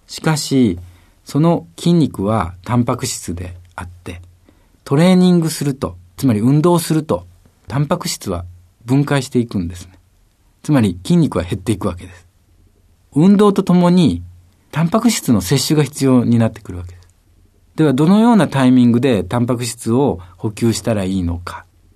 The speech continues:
トレーニングをして、いつタンパク質を摂取したらいいのか。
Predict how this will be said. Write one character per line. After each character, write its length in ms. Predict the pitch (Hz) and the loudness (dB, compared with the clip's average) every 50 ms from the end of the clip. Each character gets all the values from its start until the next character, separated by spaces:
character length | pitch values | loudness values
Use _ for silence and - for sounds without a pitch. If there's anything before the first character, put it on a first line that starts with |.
| _ _ _ _ _ | _ _ _ _ _
ト 120 | - - 123 | -6 -2 0
レ 180 | 135 139 143 | 2 2 4
ー 20 | 135 | 4
ニ 140 | 131 117 110 | 4 4 4
ン 160 | 104 95 87 | 4 2 0
グ 180 | 87 92 90 | -2 -4 -4
を 80 | 87 90 | -4 -4
し 140 | 87 - - | -6 -8 -10
て、 340 | - - 127 113 95 87 - - - _ _ _ _ _ _ | -4 -2 -2 -2 -2 -6 -10 -18 -20 _ _ _ _ _ _
い 140 | - 135 170 | -2 -2 -2
つ 280 | 165 - 196 139 92 87 | 0 2 0 0 0 0
タ 180 | 87 - 113 | -2 -2 -2
ン 80 | 107 101 | 0 0
パ 120 | 104 107 | -2 -4
ク 100 | 101 107 | -4 -4
質 240 | 92 87 90 - 123 | -8 -10 -10 -6 -6
を 60 | 135 | -6
摂 220 | 143 - - 104 - | -4 -4 -6 -6 -6
取 140 | - - 87 | -8 -12 -12
し 60 | - | -12
た 160 | - - 92 | -10 -10 -10
ら 100 | 87 85 | -8 -8
い 140 | 90 87 87 | -8 -8 -10
い 40 | 87 | -12
の 140 | 90 87 | -14 -18
か。 140 | - - - | -20 -20 -20